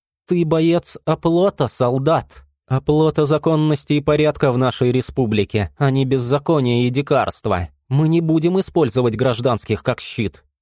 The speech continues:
Невольно левая рука Триш устремилась к цепочке на шее,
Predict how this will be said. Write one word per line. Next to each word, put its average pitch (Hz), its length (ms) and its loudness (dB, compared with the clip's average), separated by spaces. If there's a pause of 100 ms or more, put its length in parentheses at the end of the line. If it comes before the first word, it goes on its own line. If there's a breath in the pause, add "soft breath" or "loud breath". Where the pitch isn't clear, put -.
(260)
Невольно 147 600 2
левая 139 440 2
рука 135 260 0
Триш 147 320 -2
устремилась 143 560 0
к - 80 -20
цепочке 131 540 -2
на 131 140 -2
шее, 87 600 -6